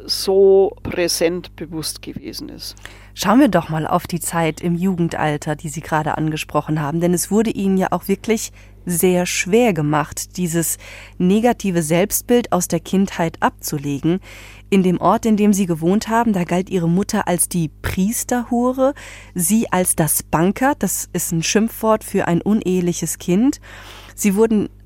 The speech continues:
Speaker 2: als Kind schon aus sämtlichen Vereinen ausgeschlossen, in der Schule dann von Mitschülern gemobbt und ausgegrenzt. Wenn Sie sich an diese Zeit zurückerinnern,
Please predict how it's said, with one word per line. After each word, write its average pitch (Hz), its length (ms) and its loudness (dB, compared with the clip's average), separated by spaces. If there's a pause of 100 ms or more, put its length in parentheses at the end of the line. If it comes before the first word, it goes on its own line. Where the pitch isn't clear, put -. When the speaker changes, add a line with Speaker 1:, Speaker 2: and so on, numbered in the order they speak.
(160)
Speaker 2:
als 196 240 2
Kind 277 260 4
schon 254 240 0
aus - 200 0
sämtlichen 220 520 0
Vereinen 190 600 0
ausgeschlossen, 247 1040 0
in 190 320 2
der 185 200 0
Schule 240 480 0
dann 202 320 0
von 185 240 0
Mitschülern 196 640 2
gemobbt 175 600 0
und 180 240 -2
ausgegrenzt. 247 920 0 (640)
Wenn 214 120 6
Sie 226 100 2
sich 220 200 -2
an 202 100 2
diese 233 240 -2
Zeit 220 260 -2
zurückerinnern, 180 1040 0